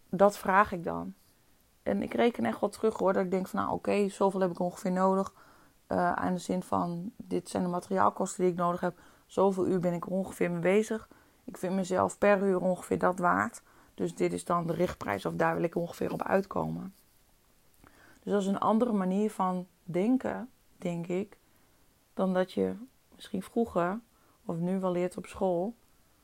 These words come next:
als je het hebt over kostprijsberekeningen en hoe je je prijs moet formuleren. Dus dat is waarom ik,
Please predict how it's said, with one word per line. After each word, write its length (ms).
als 140
je 60
het 80
hebt 200
over 140
kostprijsberekeningen 1300
en 80
hoe 140
je 80
je 100
prijs 360
moet 140
formuleren. 580
Dus 240
dat 360
is 280
waarom 540
ik, 220